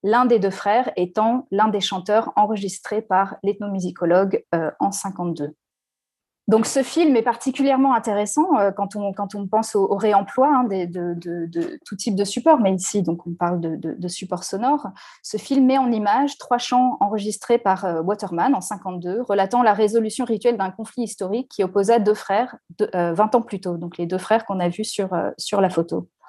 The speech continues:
Ces chants sont interprétés par Binjar Puma, l'un des deux frères, et par son neveu, euh, Matolo, qui est le vieil homme ici, hein, et qu'on vo-, qui, qui devient le narrateur du film.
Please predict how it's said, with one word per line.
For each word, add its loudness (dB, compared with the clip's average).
Ces 0
chants 4
sont -4
interprétés 0
par 0
Binjar 0
Puma, -2
l'un 2
des 6
deux 0
frères, -8
et 0
par 4
son -4
neveu, 0
euh, -4
Matolo, 4
qui -6
est 2
le 2
vieil 0
homme 2
ici, -10
hein, -10
et -12
qu'on -12
vo-, -8
qui, -10
qui -8
devient 2
le 2
narrateur 4
du -6
film. -6